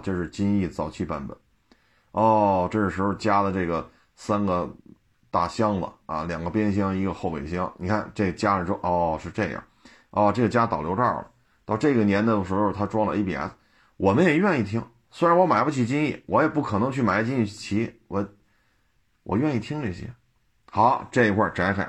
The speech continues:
不能说，为什么呢？骑行技术这个啊，这事儿过了啊，不能提。摩托车的知识你不能提，那您能提什么？万人摸。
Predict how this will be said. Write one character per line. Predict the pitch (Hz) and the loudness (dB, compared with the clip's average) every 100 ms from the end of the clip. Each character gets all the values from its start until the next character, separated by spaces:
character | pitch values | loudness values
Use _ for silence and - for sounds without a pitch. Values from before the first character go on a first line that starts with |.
| - | -4
不 | 98 | -2
能 | 104 | -2
说， | 110 107 - _ | -2 -4 -6 _
为 | 107 131 | 0 4
什 | 131 | 4
么 | 131 | 4
呢？ | 151 120 - - - - _ _ _ | 2 0 -4 -20 -20 -20 _ _ _
骑 | - - 180 | -2 4 6
行 | 165 180 | 6 6
技 | 175 143 | 6 6
术 | 120 104 - - _ - | 6 4 0 -12 _ 0
这 | 113 92 | 2 4
个 | 85 82 73 65 - - - - _ _ _ _ - - | 2 0 -2 -6 -10 -16 -20 -20 _ _ _ _ -20 -6
啊， | - - | -4 -2
这 | - 87 | -2 -2
事 | 101 | 0
儿 | |
过 | 82 - - 110 | -2 -4 4 4
了 | 107 | 4
啊， | 101 | 2
不 | 98 | 2
能 | 98 | 2
提。 | 92 90 - - - - _ _ | 2 -2 -6 -14 -20 -20 _ _
摩 | - 143 | 4 6
托 | 196 | 6
车 | 190 190 | 6 6
的 | 180 143 | 6 4
知 | - 202 196 | 2 4 4
识 | 120 - - - _ _ _ - | 4 -4 -8 -20 _ _ _ -4
你 | 101 | 0
不 | 107 | 2
能 | 95 90 | 2 0
提， | 87 71 - _ _ _ _ _ _ _ _ _ | -4 -8 -10 _ _ _ _ _ _ _ _ _
那 | - 123 | -4 0
您 | 123 | 0
能 | 131 135 | 0 -2
提 | 120 120 | -2 0
什 | 98 87 | 0 -2
么？ | 113 - _ _ _ _ _ _ _ _ _ _ _ _ _ _ - | -4 -12 _ _ _ _ _ _ _ _ _ _ _ _ _ _ -4
万 | 104 98 | 0 2
人 | 104 | 4
摸。 | 107 110 - | 2 0 -6